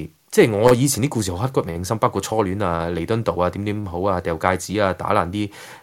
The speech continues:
誒，燈箱啊、超速啊、點點點啊，好多嘅，即係以前好激嘅。我係由細到大嘅愛情觀念或者點都好，就係一定要浪漫，要驚天動地啊！唔撚驚天動地嗰啲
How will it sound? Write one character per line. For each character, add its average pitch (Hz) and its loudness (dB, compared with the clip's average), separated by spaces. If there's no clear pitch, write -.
誒， 80 -6
燈 107 -2
箱 101 0
啊、 82 -2
超 107 -4
速 - -4
啊、 87 -4
點 90 -8
點 98 -4
點 92 -6
啊， 92 -2
好 90 -8
多 196 2
嘅， - 2
即 165 0
係 139 2
以 117 -2
前 87 -4
好 85 -2
激 131 -2
嘅。 87 -4
我 98 0
係 80 -2
由 85 -2
細 82 -8
到 104 2
大 87 0
嘅 95 0
愛 98 2
情 78 -8
觀 113 -4
念 107 -4
或 82 -4
者 87 -8
點 92 -6
都 98 -8
好， 95 -6
就 90 -6
係 80 -10
一 - -6
定 98 -4
要 90 0
浪 80 -2
漫， 78 -8
要 104 -6
驚 147 6
天 135 6
動 98 4
地 82 -8
啊！ 82 -10
唔 90 -6
撚 123 6
驚 160 8
天 151 6
動 107 4
地 95 2
嗰 98 4
啲 135 2